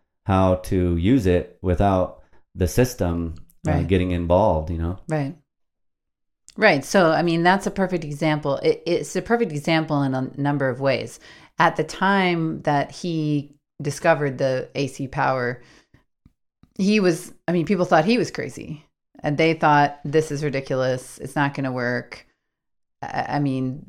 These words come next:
Speaker 2: basically, they tried to crush, crush his whole thing. Yeah.
Speaker 1: Yeah, Thomas Edison
Speaker 2: Yeah.
Speaker 1: tried, uh,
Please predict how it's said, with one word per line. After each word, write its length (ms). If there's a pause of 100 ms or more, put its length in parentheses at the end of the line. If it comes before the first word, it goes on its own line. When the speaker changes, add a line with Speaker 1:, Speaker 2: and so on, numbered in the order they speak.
Speaker 2:
basically, 800
they 160
tried 260
to 40
crush, 640
crush 380
his 220
whole 240
thing. 320
Yeah. 180
Speaker 1:
Yeah, 80
Thomas 380
Edison 420
Speaker 2:
Yeah. 100
Speaker 1:
tried, 280
uh, 240